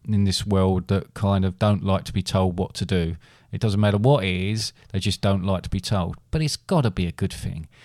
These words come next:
It's gotta be to look after those places, to be able to appreciate 'em, to see what if you do look after him, if you do the right, and it's simple stuff, what a,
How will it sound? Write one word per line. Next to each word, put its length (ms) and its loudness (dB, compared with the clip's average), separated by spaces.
It's 180 -4
gotta 280 2
be 560 0
to 220 0
look 280 0
after 640 2
those 260 0
places, 640 -4
to 380 -2
be 100 -2
able 200 4
to 120 0
appreciate 580 2
'em, 160 -2
to 120 -4
see 440 0
what 380 0
if 160 0
you 100 2
do 280 4
look 180 2
after 320 0
him, 80 0
if 120 -4
you 60 0
do 240 2
the 80 2
right, 200 0
and 120 0
it's 120 0
simple 560 2
stuff, 600 -2
what 340 2
a, 300 2